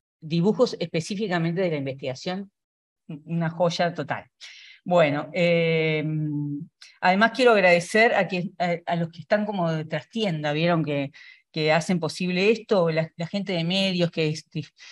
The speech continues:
difundió, hizo el afiche, bueno, Miranda Alemán, que ya dije hoy, eh, Alexander Teixeira, eh, que es un ayudante en facultad, ahora está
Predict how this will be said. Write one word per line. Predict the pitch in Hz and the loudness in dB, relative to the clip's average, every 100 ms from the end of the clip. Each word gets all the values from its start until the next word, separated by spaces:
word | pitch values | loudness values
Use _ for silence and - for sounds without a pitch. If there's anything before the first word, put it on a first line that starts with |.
| - - | -10 -4
difundió, | 170 175 170 165 202 202 190 | 0 2 4 6 6 6 6
hizo | 196 | 4
el | 170 | 2
afiche, | 156 - 208 202 - 185 180 | 2 2 2 2 0 0 2
bueno, | 180 170 165 | 0 0 0
Miranda | 165 175 170 | 0 0 0
Alemán, | 151 165 175 | 0 0 0
que | 160 | -4
ya | 156 151 | -4 -4
dije | 160 - 156 | -4 -4 2
hoy, | 175 180 170 - - _ _ _ - | 2 2 -2 -14 -20 _ _ _ -2
eh, | 180 170 - | 2 4 2
Alexander | 196 185 - 240 247 | 0 0 2 4 4
Teixeira, | 185 165 - 247 262 262 269 269 247 _ | 2 -2 4 6 6 4 4 0 -6 _
eh, | 175 165 165 165 | -2 0 -2 -2
que | |
es | 170 - - | -6 -6 -10
un | 175 165 | -6 -4
ayudante | - 170 180 185 175 | -2 0 2 0 -4
en | |
facultad, | 147 151 160 156 208 220 226 226 _ _ _ _ - | -4 -4 -2 4 8 8 6 0 _ _ _ _ -2
ahora | 160 180 | 2 2
está | 170 185 180 175 | 2 2 4 2